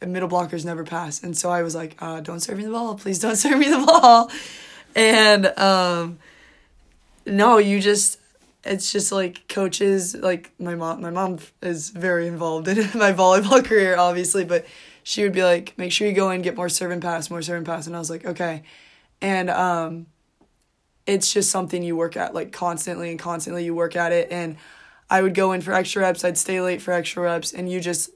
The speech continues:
pass and pass and pass, and you just get used to the ball on your platform. And then you go to the beach and you pass. It's different on the beach, so you gotta pass and pass and pass, and you just keep working on it. And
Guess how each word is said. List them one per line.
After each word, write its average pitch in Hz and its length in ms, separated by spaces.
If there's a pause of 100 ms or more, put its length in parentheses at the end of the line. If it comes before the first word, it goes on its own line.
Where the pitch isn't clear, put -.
(220)
pass 180 400
and 185 140
pass 175 280
and 180 80
pass, 170 300
and 175 140
you 175 100
just 165 180
get 170 140
used 180 220
to 180 100
the 180 80
ball 175 220
on 175 80
your 175 100
platform. 170 560
And 170 100
then 170 260 (320)
you 196 60
go 202 80
to 196 60
the 196 80
beach 190 320
and 180 80
you 180 100
pass. 180 400
It's 165 200 (200)
different 202 380
on 196 80
the 196 60
beach, 180 320
so 175 80
you 175 60
gotta 175 160
pass 175 300
and 175 80
pass 175 200
and 170 100
pass, 165 280
and 170 160 (340)
you - 80
just 208 140
keep 185 120
working 170 280
on 165 120
it. 165 180
And 165 320